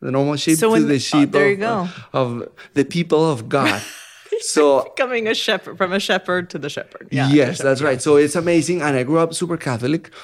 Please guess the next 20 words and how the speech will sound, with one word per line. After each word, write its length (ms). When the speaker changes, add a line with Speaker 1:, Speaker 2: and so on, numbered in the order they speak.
Speaker 1:
And 280
we, 520
my 200
tw-, 320
my 160
twin 280
and 120
I, 240
we 200
grew 200
up 400
wanting 360
to 100
be 140
a 60
priest. 300
There's, 220
there's, 320
there's, 340
um, 400